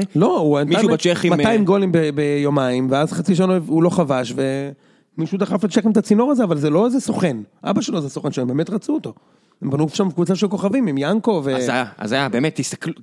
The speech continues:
Speaker 1: דני וכל מיני כאלה, אני
Speaker 2: כן,
Speaker 1: יודע.
Speaker 2: כן, שמעתי עליהם. יש להם משברים יותר גדולים מטל בן חיים.
Speaker 1: נכון.
Speaker 2: אם העובדה שהוא לא,
Speaker 1: נכון.
Speaker 2: הוא זה שלא נזרק, כנראה שהוא, אתה יודע, שהם עוד, אני לא ראיתי מספיק משחקים שלהם, כן? אבל כנראה שיש להם בעיות יותר גדולות.
Speaker 1: נכון.
Speaker 2: תשמע, הם קנו עוד שחקן עכשיו בחמישה מיליון.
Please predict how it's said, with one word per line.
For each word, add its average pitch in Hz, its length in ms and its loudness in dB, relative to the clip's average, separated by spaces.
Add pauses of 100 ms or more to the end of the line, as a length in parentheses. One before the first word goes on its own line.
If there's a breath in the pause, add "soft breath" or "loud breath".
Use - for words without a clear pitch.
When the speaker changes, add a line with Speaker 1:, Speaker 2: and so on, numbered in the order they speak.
(120)
Speaker 1:
דני 170 500 2
וכל 135 200 -2
מיני 143 160 0
כאלה, 143 320 -2
אני 120 140 -2
Speaker 2:
כן, 110 60 -2
Speaker 1:
יודע. 143 100 0
Speaker 2:
כן, 180 60 0
שמעתי 120 320 -6
עליהם. 101 160 -10 (580)
יש 113 240 -6
להם 127 100 0
משברים 120 320 0
יותר 131 200 0
גדולים 123 200 2
מטל 107 160 -2
בן 104 100 -2
חיים. 104 220 -4 (200)
Speaker 1:
נכון. 175 220 0
Speaker 2:
אם 165 80 4
העובדה 170 280 2
שהוא 151 240 0
לא, 170 140 4
Speaker 1:
נכון. - 140 -2
Speaker 2:
הוא 156 220 0
זה 160 60 2
שלא 175 280 0
נזרק, 151 360 -2
כנראה 135 240 -2
שהוא, 143 280 0
אתה 147 80 -4
יודע, 131 180 -4
שהם 131 120 -6
עוד, 143 160 -4 (240)
אני 123 120 -6
לא 170 140 0
ראיתי 180 180 -2
מספיק 143 260 -2
משחקים 135 300 -2
שלהם, 113 160 -2
כן? 143 160 -2 (320 loud breath)
אבל 110 100 -6
כנראה 143 200 -4
שיש 151 140 -4
להם 135 100 0
בעיות 127 140 2
יותר 127 140 -2
גדולות. 110 320 -4 (200)
Speaker 1:
נכון. 135 100 -2
Speaker 2:
תשמע, 185 120 2
הם 151 60 -2
קנו 139 180 0
עוד 160 100 0
שחקן 165 180 0
עכשיו 143 160 -2
בחמישה 139 340 -2
מיליון. 113 300 0